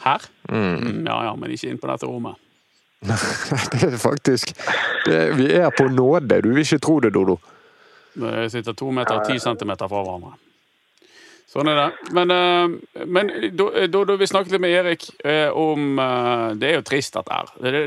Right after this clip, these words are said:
Speaker 1: det som er trist er at vi ikke treffes og, og, og liksom kan preke. Men sånn er det. Men vi snakket litt med Erik igjen om, eh,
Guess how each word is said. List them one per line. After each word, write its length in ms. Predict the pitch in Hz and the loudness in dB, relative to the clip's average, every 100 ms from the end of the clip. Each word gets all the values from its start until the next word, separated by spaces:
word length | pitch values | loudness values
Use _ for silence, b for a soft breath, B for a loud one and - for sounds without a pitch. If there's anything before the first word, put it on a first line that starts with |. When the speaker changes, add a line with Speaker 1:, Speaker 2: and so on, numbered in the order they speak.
| 143 | -2
Speaker 1:
det 80 | 135 | -2
som 100 | 139 | -4
er 60 | 147 | -2
trist 220 | 131 127 | -4 -2
er 60 | 147 | -2
at 100 | 131 | -2
vi 80 | 127 | -4
ikke 160 | 113 113 | -6 -6
treffes 320 | 107 104 104 | -8 -8 -10
og, 160 | 104 107 | -10 -10
og, 320 | 107 95 95 90 | -10 -10 -10 -10
og 80 | 87 | -12
liksom 240 | - - | -12 -12
kan 160 | 101 107 | -12 -10
preke. 320 | 113 110 123 | -8 -6 -4
Men 160 | 135 156 | -4 -2
sånn 140 | 160 | -2
er 140 | 139 | -2
det. 40 | - | -2
Men 80 | 170 196 175 | -2 -2 -2
vi 160 | 185 | -2
snakket 240 | 175 180 208 | -2 -2 0
litt 80 | 180 | 2
med 160 | 170 | 2
Erik 160 | 185 175 | 2 0
igjen 160 | 156 | -2
om, 240 | - 165 151 - B B B B B B B B B | 0 0 -2 -8 B B B B B B B B B
eh, 600 | 143 143 143 143 135 120 | 2 4 4 4 2 0